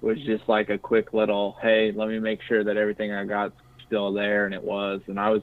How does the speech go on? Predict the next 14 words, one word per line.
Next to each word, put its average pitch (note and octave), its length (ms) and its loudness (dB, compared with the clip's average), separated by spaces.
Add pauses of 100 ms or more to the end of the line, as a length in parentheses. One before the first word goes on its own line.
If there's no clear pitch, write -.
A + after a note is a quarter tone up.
(140)
I B2 120 4
was C#3 180 4
pumped A2 300 -2
up, G#2+ 240 0 (100)
dude. G2 260 -4
Going B2+ 260 2
into, A2+ 520 -2 (1400)
going C#3+ 220 4
into A#2+ 180 0
tournament A#2+ 400 0
morning, G#2+ 380 -2
like, G2 240 -4
I A2 120 4
was, A2+ 180 0